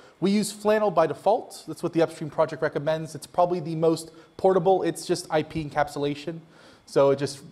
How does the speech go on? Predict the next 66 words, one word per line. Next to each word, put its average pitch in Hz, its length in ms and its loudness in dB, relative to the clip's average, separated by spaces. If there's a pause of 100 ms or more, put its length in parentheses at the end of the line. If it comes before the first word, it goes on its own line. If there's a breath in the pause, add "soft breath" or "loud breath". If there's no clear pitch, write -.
(100)
sets - 240 -2
up - 80 -4
a - 20 0
s-, - 160 -4
a, 139 320 0
a - 80 -2
set 143 180 0
of 127 80 -6
bridges, 160 400 0
listens 135 300 -4
for 135 140 -8
that 123 100 2
I, 123 160 0 (160)
encapsulation 123 460 -6
on 117 80 -12
the 117 60 -10
network, 127 340 -4
and 120 80 -8
then 110 60 -14
you 113 60 -12
can 113 160 -14
route 110 220 -6
between 110 300 -16
hosts. 117 400 -12 (180 soft breath)
So - 160 -4
containers 202 540 0
and 180 100 -8
pods 165 300 2
on 151 100 -2
different 147 260 -4
hosts 196 300 -2
absolutely 180 340 -4
can 131 120 -16
communicate 139 420 -8
with 120 80 -10
each - 80 -8
other. 110 260 -6 (440 soft breath)
Um, 131 360 2 (260 loud breath)
you 165 60 -2
can 180 100 4
also 208 180 2
do 185 140 0
things 185 260 -2
like 143 220 0
binding 151 320 2
to 151 80 -12
the 147 60 -2
host 147 240 -2
network. 196 380 -4
If 135 100 -10
you 135 60 -6
have 135 160 0
that 127 120 2
ability, 143 400 -2
you 135 120 -8
can 127 160 -14
bind 123 340 -2
just 123 300 -8
straight 139 300 -4
down 131 260 -2
to 127 60 -10
host 127 200 -6
network 127 400 -8
through 117 200 -10
node 131 260 -6
port. 147 360 -4